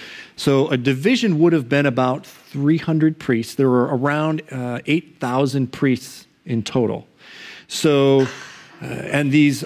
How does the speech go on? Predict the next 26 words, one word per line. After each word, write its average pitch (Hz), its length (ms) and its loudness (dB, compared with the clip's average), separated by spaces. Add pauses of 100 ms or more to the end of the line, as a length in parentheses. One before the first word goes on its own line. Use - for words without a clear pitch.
offerings 139 720 0
that 127 220 2 (180)
were 127 220 2
going 131 240 2
to 117 100 0
happen, 127 360 -2
they 127 80 2
would 127 120 2
have 120 100 0
happened 131 300 -2
in 117 80 0
the 113 80 -2
morning 135 520 0
and 113 180 -4
the 107 160 -6
evening, 104 500 0
uh, 113 220 -4
twice. 123 360 -2
So 131 200 0 (840)
if 131 160 -4
you 131 80 2
do 185 160 4
the 143 80 2
math 131 340 0
on 180 180 0
it, 190 140 -2